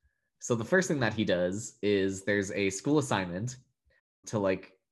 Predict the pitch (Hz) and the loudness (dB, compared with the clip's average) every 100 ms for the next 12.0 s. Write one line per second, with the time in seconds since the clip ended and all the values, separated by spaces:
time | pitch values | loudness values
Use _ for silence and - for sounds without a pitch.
0 | - 117 113 110 104 - 95 98 117 120 | -14 -2 2 4 2 0 -2 0 0 -2
1 | - - 98 104 95 87 90 110 120 117 | -4 -8 -6 -4 -4 -2 -2 0 -2 -2
2 | 101 90 87 90 101 123 135 131 151 175 | -2 -2 -4 -4 -2 0 -2 -2 -2 0
3 | 185 185 - - - _ _ _ - - | -2 -4 -10 -20 -20 _ _ _ -8 2
4 | 117 113 110 107 - - 117 113 110 104 | 4 4 2 0 -4 -6 -2 0 2 2
5 | - 156 175 113 110 131 - - 139 139 | 2 0 4 4 4 2 -4 -4 -2 0
6 | 123 127 139 135 131 135 135 123 110 95 | -2 0 0 -2 -2 -2 0 0 0 0
7 | 92 - _ _ _ _ _ _ 110 117 | -4 -8 _ _ _ _ _ _ 0 0
8 | 123 117 117 127 127 120 110 101 101 92 | 0 0 0 2 4 4 2 2 0 0
9 | 113 107 110 90 90 - - _ _ _ | -2 0 0 -2 -4 -10 -20 _ _ _
10 | - 110 110 175 160 135 123 123 127 123 | -2 -2 0 4 6 6 4 2 4 4
11 | 123 120 117 110 110 104 92 90 90 110 | 2 2 0 0 -2 -2 -2 -4 -6 -12